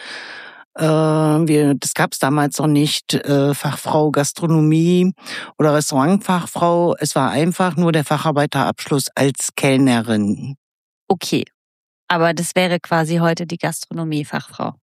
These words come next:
Speaker 1: Restaurantfachfrau.
Speaker 2: Restaurantfachfrau, okay. Wunderbar. Und, ähm,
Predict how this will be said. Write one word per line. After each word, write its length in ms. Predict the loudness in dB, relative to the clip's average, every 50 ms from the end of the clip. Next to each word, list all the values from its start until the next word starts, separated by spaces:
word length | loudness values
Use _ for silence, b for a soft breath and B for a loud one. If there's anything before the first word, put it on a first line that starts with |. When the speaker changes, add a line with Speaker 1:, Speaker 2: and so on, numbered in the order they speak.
| _ _ -4
Speaker 1:
Restaurantfachfrau. 1120 | 0 2 2 4 2 0 0 -2 -2 0 2 2 2 0 -2 -4 -8 -8 -8 -10 -8 -4 -2
Speaker 2:
Restaurantfachfrau, 1120 | -2 -2 -2 -2 -2 -2 0 2 2 0 0 -2 -6 -10 -14 -14 -14 -14 -12 -10 -10 -10 -10 -6
okay. 460 | -6 -6 -6 -6 -8 -4 -2 -2 -2 -4 -8 _ B B B B B B B B B
Wunderbar. 600 | -2 0 2 2 2 2 0 0 -2 -4 -4 -6 -8 B B B B B B B -12 _ _
Und, 460 | 2 2 4 4 4 2 0 0 0 0
ähm, 460 | 0 2 2 2 2 0 0 -2 -2